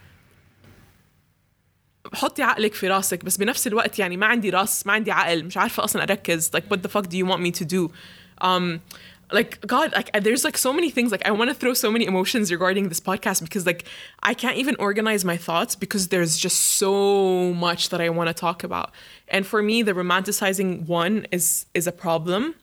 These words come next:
that needs to really stop. And people, I really hope people need to pay attention. But at the same time, when you pay attention and want to help someone, doing the whole broken bird syndrome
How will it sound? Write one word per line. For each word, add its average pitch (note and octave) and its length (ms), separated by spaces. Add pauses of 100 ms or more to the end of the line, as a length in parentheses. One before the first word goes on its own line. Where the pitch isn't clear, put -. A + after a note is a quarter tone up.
(120)
that F#3 160
needs F3 280
to - 60
really E3+ 240
stop. F3+ 360 (500)
And G3 240
people, E4+ 220 (180)
I F#3 80
really A3 220
hope A#3+ 160 (120)
people A3 260
need F#3 260
to G3 40
pay F#3+ 240
attention. E3+ 480
But E3 140
at F3 80
the G#3 180
same A#3+ 120 (160)
time, G3 200 (840)
when F#3+ 480
you G#3 160
pay A#3+ 260
attention G3 380
and F3 100
want F3+ 160
to G#3 80
help F3 220
someone, A3+ 400 (920)
doing A#3 240
the G3 80 (100)
whole G3+ 240
broken F#3 540
bird F3 360
syndrome G#3+ 520